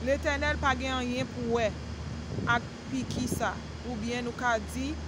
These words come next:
plè sereng lan. Pi ki a totalman soti nan Satan.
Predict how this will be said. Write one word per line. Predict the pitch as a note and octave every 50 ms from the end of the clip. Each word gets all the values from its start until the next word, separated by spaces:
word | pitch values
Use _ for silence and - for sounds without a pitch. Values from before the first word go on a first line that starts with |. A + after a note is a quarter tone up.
| - - - -
plè | - B3+ A#3+ A#3+ B3 B3 B3+ C4 - - - - - - - -
sereng | - C4 B3 A#3 A3 A3 A#3+ B3+ A#3+ A3+ A3 G3+
lan. | F#3 D3+ - - - - - - - - - - - - - - - - - - - - - - D#2 - - - - - - - - - - - - - - - - - - -
Pi | D#4+ E4
ki | - - C#4 D4+ D4+
a | D4 D4
totalman | C#4+ - C#4+ - D#4 C#4+ C4+ C4 C4 C4+ C4
soti | - - C#4+ C4 A#3+ - - C#4+ C#4+
nan | C4 B3 A#3+
Satan. | A#3+ - B3 A#3 A3 G#3+ - G#3 F#3+ - -